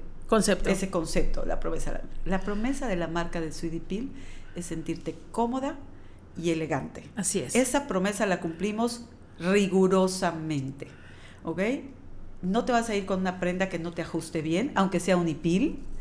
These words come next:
Speaker 2: Eh, respetamos el concepto del hipil, aunque nosotros hicimos una innovación, innovamos una tradición, el, el, la estructura del hipil se mantiene. ¿Qué quiere decir? Que no es una prenda ceñida al cuerpo, que no es
Speaker 1: Ujú.
Speaker 2: una prenda que tenga pinzas ni cierres.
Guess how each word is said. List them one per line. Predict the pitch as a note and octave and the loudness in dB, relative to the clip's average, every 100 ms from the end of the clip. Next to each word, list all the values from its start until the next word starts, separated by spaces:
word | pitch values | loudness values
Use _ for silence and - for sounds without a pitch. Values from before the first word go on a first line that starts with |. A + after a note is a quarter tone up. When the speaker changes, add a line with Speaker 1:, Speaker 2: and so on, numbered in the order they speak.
| - - - - - - - | -6 -8 -8 -8 -6 -4 0
Speaker 2:
Eh, | G3 F#3+ F#3+ | 4 6 6
respetamos | F#3+ G3+ G3 G#3+ A#3+ D4+ E4 B3 | 4 4 4 6 8 8 8 4
el | F#3+ | 4
concepto | F#3 F3+ F3+ F#3 | 4 4 4 6
del | F3 E3 | 6 6
hipil, | E3 F3+ G3+ B3 | 2 2 2 4
aunque | G3 G3 F#3+ | 4 4 2
nosotros | F#3+ F#3+ D#4+ D#4+ B3 | 2 2 0 0 -2
hicimos | F#3+ G#3+ G#3 G#3 | -2 -2 -2 -2
una | G#3 | 0
innovación, | F#3+ E3+ D#3+ D#3+ D3+ - G3+ G#3 - | 2 2 2 0 -2 0 0 0 -2
innovamos | G#3 G3+ G#3 F#3+ B3 C#4+ G3+ | -2 0 0 4 4 4 -2
una | F#3 F3+ F3+ | 0 0 0
tradición, | D#3 D3+ C#3+ E3 E3+ - - - - - - - - - - - - - - - | -2 -2 -2 0 2 0 -2 -6 -8 -8 -8 -8 -10 -10 -10 -8 -10 -12 -12 -2
el, | F#3+ F#3+ F#3+ - - | 2 2 2 -8 -2
el, | F#3 F#3 | 4 8
la | F#3 | 8
estructura | F#3 - G#3 F#3+ - B3 B3 | 6 2 0 -2 0 2 4
del | G3 F3 | 4 2
hipil | E3+ G3+ G3 | 0 0 0
se | - F#3 | 0 0
mantiene. | E3 D#3+ - D#3+ C#3 C#3+ | 0 -2 -2 -2 0 0
¿Qué | A#3 | 2
quiere | C#4+ C#4+ C4 | 2 2 2
decir? | G3 - A#3+ C3+ - - - - | 0 2 2 2 0 -2 -6 -6
Que | - F#3+ | 0 2
no | F#3 | 2
es | G3 | 0
una | F#3 F3 | 0 0
prenda | E3+ E3+ | 0 0
ceñida | E3+ E3+ F3 F3+ E3 | -2 0 2 4 4
al | D#3+ | 0
cuerpo, | - F#3+ F#3+ D4+ - - | 2 2 6 4 4 2
que | F#3+ | 4
no | F3+ | 6
es | F4 | 6
Speaker 1:
Ujú. | G3 | 6
Speaker 2:
una | F3+ - | 4 4
prenda | A3 A3+ G#3 | 2 4 2
que | E3+ | 2
tenga | - E3 D#3+ - | 0 0 0 2
pinzas | A#3 A#3+ A#3 A3 | 2 4 2 2
ni | E3+ D#3 | 0 -2
cierres. | - E3 D3 - - | 2 2 2 -4 -12